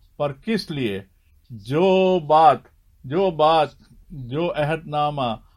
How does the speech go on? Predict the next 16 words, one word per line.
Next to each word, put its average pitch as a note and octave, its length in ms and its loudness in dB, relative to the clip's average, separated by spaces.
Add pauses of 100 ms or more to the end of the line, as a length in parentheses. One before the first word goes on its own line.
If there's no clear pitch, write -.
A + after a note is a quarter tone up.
(140)
हमारे D#3+ 420 0
सामने D#3+ 520 -4
है, C#3 380 -4 (680)
जो D#3+ 300 -6
सारा F3+ 400 2
संपूर्ण F3+ 540 -2
है, F3+ 140 2
जो D#3+ 140 0
कामिल F3 520 2
आ-, D#3+ 260 4
अहदनामा E3 600 -2
हमको E3 300 -4
खुदावन D#3 420 0
ने D#3+ 140 -6
दे C#3+ 200 -2
दिया, C#3+ 320 2